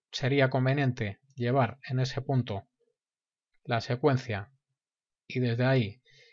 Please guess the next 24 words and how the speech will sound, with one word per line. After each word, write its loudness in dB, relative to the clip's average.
modificar 2
esos 0
valores 2
que -6
acabamos -2
de -2
ver, 2
por 0
ejemplo -6
el -6
suavizado, 0
como -6
veis, -10
para -2
que -6
no -2
aparezcan -6
esos -10
detalles. -2
Vamos -8
a -10
aumentarlo -10
un -12
poco 0